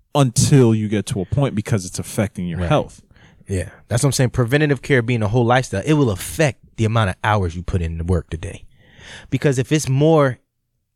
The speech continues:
Speaker 2: if it's better and healthier for you to prepare your food,
Speaker 1: No.
Speaker 2: right?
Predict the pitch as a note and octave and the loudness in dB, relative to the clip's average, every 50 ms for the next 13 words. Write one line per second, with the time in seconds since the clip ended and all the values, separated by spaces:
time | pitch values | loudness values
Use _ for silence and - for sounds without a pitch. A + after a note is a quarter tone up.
0 | _ _ - A2+ - C#3+ D3 A#2 G2+ F2+ - C#3 C#3+ C#3+ C#3+ C3 A#2+ A#2 G#2 A2+ | _ _ -10 -6 -4 -4 -4 -4 -6 -2 2 4 4 4 4 0 -2 -2 -2 -2
1 | C#3+ C#3 - B2+ A2+ - - A#2 A2 B2 C3+ A2+ - - - F2+ - - - F3 | -2 0 0 -2 -4 -2 -4 -2 -2 0 0 -2 -2 -4 -8 -10 -8 -6 -2 0
2 | G3 G3+ E3 A2+ F#2+ F2 - - - F#2 F2 E2+ F2 F2 E2+ D#2 C#2 C#2 - _ | 2 2 2 2 0 -2 -4 -4 -4 -2 -2 -2 -2 -2 -2 -2 -4 -6 -10 _
3 | _ _ _ _ _ _ - - _ - A#2 A2+ | _ _ _ _ _ _ -20 -16 _ -6 -6 -6